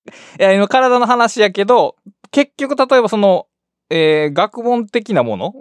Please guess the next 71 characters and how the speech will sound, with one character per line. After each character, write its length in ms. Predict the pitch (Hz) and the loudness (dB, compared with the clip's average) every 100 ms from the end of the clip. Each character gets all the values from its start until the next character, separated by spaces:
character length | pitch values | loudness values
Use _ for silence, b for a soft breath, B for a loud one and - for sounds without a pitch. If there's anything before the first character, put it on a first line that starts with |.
| 127 | -14
ぎ-、 220 | 135 226 | -8 -8
う 40 | |
ー 680 | - 135 131 123 127 123 123 | -8 -12 -12 -12 -12 -12 -14
ん、 40 | |
知 140 | - 226 | -14 -12
識 300 | - - 247 | -12 -10 -4
的 240 | 262 285 | -4 -2
な 120 | 214 | -2
も 140 | 143 139 | 0 -2
の 80 | 120 | -2
も 240 | 135 - | -2 0
あ 120 | 269 | 2
る 160 | 285 220 | 2 2
部 160 | 254 | -2
分 400 | 214 185 202 185 | -2 -2 -2 -2
何 260 | 151 202 254 | -2 -4 -2
か 160 | 208 131 | 0 0
を 220 | 123 190 | -2 -2
動 160 | 220 | -2
か 180 | 208 202 | -2 -6
す 200 | - - | -6 -6
わ 220 | 175 165 156 | -2 -2 -4
け 100 | 120 | -8
や 120 | 90 | -8
か 160 | 87 | -6
ら、 220 | 110 107 - b b b b | -4 -4 -6 b b b b
あ 160 | 127 | -6
の、 120 | 135 - | -6 -2
根 320 | 254 285 277 | 0 0 -2
源 280 | 269 269 214 | -2 -2 0
と 100 | 220 | -2
し 80 | - | 0
て 80 | |
は 60 | 160 | 0
一 140 | 135 | -2
緒 200 | - - | -8 -4
な 140 | 185 127 | -2 -2
ん 100 | 107 | -6
じ 60 | |
ゃ 40 | 101 | -8
な 100 | 104 | -8
い 40 | |
か 140 | 101 123 | -6 -2
な 200 | 170 151 | 0 -2
と 140 | - | -4
思 160 | 101 139 | -10 -2
う。 40 | |
で、 180 | 214 214 | 0 0
こ 220 | _ 233 | _ -2
れ 60 | 233 | 0
は 140 | 233 | 2
あ 60 | 196 | 0
の、 240 | 180 175 b b b - | -2 -4 b b b -12
僕 140 | 190 | -2
た-、 140 | 214 - _ - | -2 -2 _ -6
え 380 | 143 143 135 139 | -2 0 0 -2
ー、 20 | |
私 200 | 160 196 | -2 -2
た 120 | 151 | -2
ち 100 | 139 | -2
い 40 | 139 | -2
か 100 | 185 | -2
に 100 | 135 | 0
学 180 | 151 151 | -2 -2
ん 60 | |
で 80 | 147 | -4
る 60 | 143 | -4
か 140 | 113 | -4
の 220 | 113 107 | -4 -8
本 340 | 123 131 113 107 | -8 -8 -8 -10
で、 280 | 104 101 | -10 -10